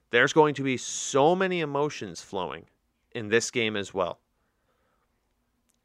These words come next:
The last time the Bills walked off this field in Cincinnati,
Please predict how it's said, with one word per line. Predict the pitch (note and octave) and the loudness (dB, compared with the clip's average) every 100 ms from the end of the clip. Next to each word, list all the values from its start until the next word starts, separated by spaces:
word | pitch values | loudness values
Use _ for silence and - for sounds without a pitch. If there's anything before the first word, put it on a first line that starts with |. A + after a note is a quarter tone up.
| - | -6
The | A2 | 4
last | B2 D3+ | 4 4
time | D#3 D3 | 2 0
the | C3+ | 2
Bills | B2+ B2+ G2 | 4 4 2
walked | F2+ G#2+ C#3 - C3 | 2 4 4 4 4
off | B2 - | 4 2
this | B2 A#2 - | -4 -4 -4
field | B2+ A#2 G#2+ | 0 2 2
in | F#2 | -4
Cincinnati, | - G2+ - G2+ G#2 F2+ D#2+ | -10 -10 -6 -2 0 -2 -6